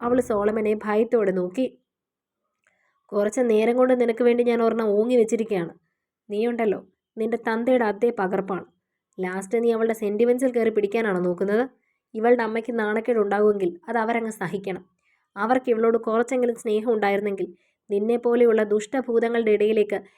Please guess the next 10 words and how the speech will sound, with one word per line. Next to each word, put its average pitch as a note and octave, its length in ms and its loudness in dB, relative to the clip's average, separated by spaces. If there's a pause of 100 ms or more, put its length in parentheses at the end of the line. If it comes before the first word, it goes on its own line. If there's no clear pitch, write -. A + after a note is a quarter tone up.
(140)
ഇവളെ C4 280 2
എറിഞ്ഞു A#3+ 320 2
കൊടുക്കുമായിരുന്നോ? G3 600 2 (540)
ഇനി G#3+ 180 -4
ഇവളുടെ G#3+ 320 0
മനസ്സ് G#3+ 360 -4
വിഷമിപ്പിക്കുന്ന G#3+ 600 -2
എന്തെങ്കിലും G#3+ 640 0
ഒരു G3+ 140 0
വാക്ക് F#3 480 -4